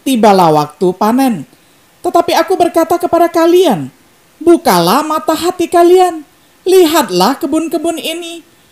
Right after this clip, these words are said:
gandum ini sudah siap dipanen." Aku sudah menyuruh orang-orang menanam gandum yang sekarang ini kita lihat.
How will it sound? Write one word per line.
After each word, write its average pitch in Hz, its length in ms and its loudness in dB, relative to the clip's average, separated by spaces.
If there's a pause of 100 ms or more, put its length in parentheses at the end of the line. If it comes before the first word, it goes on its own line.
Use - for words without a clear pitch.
(120)
gandum 269 560 0
ini 214 480 -6
sudah 214 320 0
siap 247 400 0
dipanen." 196 640 0 (560)
Aku 269 320 0
sudah 302 320 0
menyuruh 302 400 -4
orang-orang 294 640 0
menanam 285 400 -2
gandum 233 560 2
yang 196 160 -4
sekarang 233 560 -4
ini 269 320 -6
kita 165 240 -4
lihat. 175 560 -4